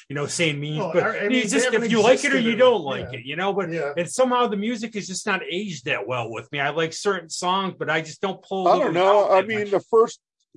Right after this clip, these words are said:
Speaker 3: first couple records are really cool, jangly guitar and stuff. So that
Speaker 2: Yeah.
Speaker 3: makes me want to ask Rob,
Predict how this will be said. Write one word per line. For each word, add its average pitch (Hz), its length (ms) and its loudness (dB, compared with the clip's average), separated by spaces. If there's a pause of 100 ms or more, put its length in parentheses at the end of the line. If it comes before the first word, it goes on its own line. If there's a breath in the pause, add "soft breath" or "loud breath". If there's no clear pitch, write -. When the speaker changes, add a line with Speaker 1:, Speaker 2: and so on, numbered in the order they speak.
Speaker 3:
first 233 220 0
couple 233 280 2
records 185 460 2
are 131 180 -6 (300)
really 139 400 -2
cool, 151 500 -2
jangly 123 420 -4
guitar 110 380 0
and 113 100 -6
stuff. 113 300 -4
So 139 320 0 (460 loud breath)
that 240 200 4
Speaker 2:
Yeah. 262 60 -6
Speaker 3:
makes 226 240 -8
me 190 120 -4
want 160 400 0
to 151 120 2
ask 156 260 0
Rob, 160 400 4